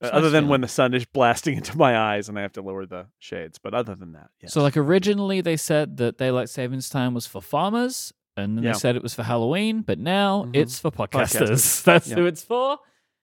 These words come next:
Speaker 1: It's
Speaker 2: It's true.
Speaker 1: for podcasters.
Speaker 2: That's right.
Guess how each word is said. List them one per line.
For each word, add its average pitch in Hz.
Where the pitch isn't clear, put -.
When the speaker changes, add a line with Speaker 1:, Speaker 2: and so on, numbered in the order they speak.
Speaker 1:
It's 147
Speaker 2:
It's -
true. 135
Speaker 1:
for 135
podcasters. -
Speaker 2:
That's -
right. 110